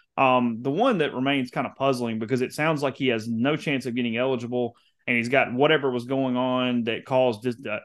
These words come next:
a disciplinary dismissal, is, is T J Dudley there from Clemson. He's a, he's a heck of a player. Um, he's very, very, very talented, but that's, that, that's one you gotta be really, really careful with as they move forward.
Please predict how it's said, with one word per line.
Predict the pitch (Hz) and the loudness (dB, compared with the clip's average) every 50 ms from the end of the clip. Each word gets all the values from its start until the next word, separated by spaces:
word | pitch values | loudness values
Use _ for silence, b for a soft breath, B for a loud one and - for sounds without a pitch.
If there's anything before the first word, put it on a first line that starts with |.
| _ - | _ -8
a | |
disciplinary | 113 113 135 135 - - - 127 123 117 123 127 127 123 117 113 | -4 -2 -2 -2 -2 -4 -4 -4 -2 0 0 0 0 0 -2 -2
dismissal, | 107 117 104 - 113 120 135 131 - 120 110 107 104 | -4 -6 -6 -4 -2 -2 -2 -2 -2 -6 -6 -6 -6
is, | 104 101 - - - | -8 -10 -12 -14 -12
is | - 120 113 107 104 104 | -10 -10 -10 -10 -12 -12
T | - - 143 | -4 -4 -2
J | 123 117 104 | -2 -2 -4
Dudley | 101 110 113 117 113 107 101 101 | -4 -2 -2 -2 -2 -4 -6 -6
there | 98 104 104 | -6 -8 -10
from | - - 101 | -10 -14 -12
Clemson. | - 117 113 113 107 104 104 98 | -10 -8 -6 -6 -6 -6 -6 -2
He's | 120 135 131 127 | 0 0 2 2
a, | 131 110 b b b b b b _ _ | 0 -2 b b b b b b _ _
he's | 175 185 165 | 4 4 6
a | 147 | 4
heck | - 156 185 - | 6 6 6 6
of | 196 165 | 4 2
a | 147 | 2
player. | - - 160 156 160 165 165 160 160 156 156 | 2 2 4 4 4 4 2 0 -2 -4 -6
Um, | - - 127 123 120 113 110 113 | -6 -2 0 0 0 0 -2 -2
he's | 127 127 117 117 | 0 -2 -2 0
very, | 117 131 151 160 151 139 | 2 4 4 6 6 6
very, | 147 143 135 135 | 6 6 6 6
very | 135 131 127 123 | 6 4 4 2
talented, | - 135 139 139 139 135 131 127 123 110 - _ _ _ _ _ _ _ - | 0 0 0 0 0 0 0 -2 -4 -6 -10 _ _ _ _ _ _ _ -10
but | 120 123 127 120 117 - - 87 | -4 0 2 2 2 0 -2 0
that's, | 92 143 151 156 131 - - - - - | 2 2 2 2 0 -2 -8 -14 -10 -2
that, | - 160 170 151 110 - | 0 2 2 2 0 2
that's | 185 185 190 175 - | 2 4 4 2 0
one | 180 175 175 160 147 | -2 0 0 0 0
you | 139 | 0
gotta | 147 139 131 | 0 2 2
be | 131 127 | 2 2
really, | 123 127 127 123 113 | 2 0 0 -2 -2
really | 120 117 110 104 | -4 -6 -6 -6
careful | 117 117 110 - 104 101 | -6 -8 -8 -8 -8 -10
with | 98 98 98 | -10 -10 -10
as | 101 101 | -10 -10
they | 107 98 | -10 -10
move | 101 101 98 90 | -10 -10 -12 -12
forward. | - 98 101 98 - | -12 -12 -12 -12 -14